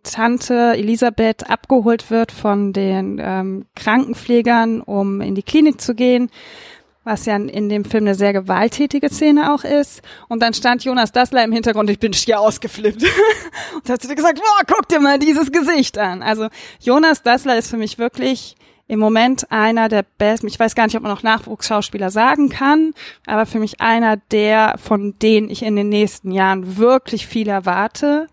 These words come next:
Ähm, kann auch jedem nur empfehlen, sich am Gorki ein Stück mit ihm anzugucken. Ich habe einen Bericht für eine Akademie gesehen und bin, also ich bin,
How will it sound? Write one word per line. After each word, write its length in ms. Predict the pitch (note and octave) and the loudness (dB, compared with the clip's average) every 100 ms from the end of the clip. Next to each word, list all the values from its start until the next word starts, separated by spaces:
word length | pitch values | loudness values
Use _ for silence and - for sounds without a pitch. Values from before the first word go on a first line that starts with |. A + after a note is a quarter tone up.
| - - - - - | -18 -20 -20 -20 -4
Ähm, 560 | A3+ G#3+ G#3+ G#3 A3+ - _ | 2 2 2 -2 -6 -12 _
kann 200 | - A#3 | -2 0
auch 120 | A3 | 0
jedem 200 | - A#3 A3 | 2 2 2
nur 80 | |
empfehlen, 420 | G#3 G3+ A3+ A3 G#3 | 0 0 0 2 0
sich 160 | G3+ | 0
am 120 | G3+ | -2
Gorki 340 | G3 G#3 G#3+ G#3+ | 2 2 2 -2
ein 100 | G3 | -2
Stück 300 | - A3+ - | 0 -2 -2
mit 100 | F#3+ | -6
ihm 100 | G3 | -2
anzugucken. 640 | F#3+ G3 F3+ - F3+ G3 | -2 -2 -6 -8 -8 -6
Ich 120 | - | -4
habe 160 | G#3 - | -4 0
einen 180 | G3+ G3+ | -2 -2
Bericht 300 | G#3 G#3 - | -4 -6 -4
für 120 | - | -2
eine 220 | G3 G3+ | 0 0
Akademie 500 | - G#3 G3+ G3+ A#3 | 0 0 2 2 4
gesehen 340 | A3 G3 G#3 | 2 2 0
und 120 | G3 F#3 | 0 -2
bin, 320 | G3 G3+ G#3 _ _ _ - | -2 -2 -6 _ _ _ -4
also 240 | G3 F#3+ | -2 0
ich 100 | F#3 | 0
bin, 280 | - G#3 G3 | 0 -2 -2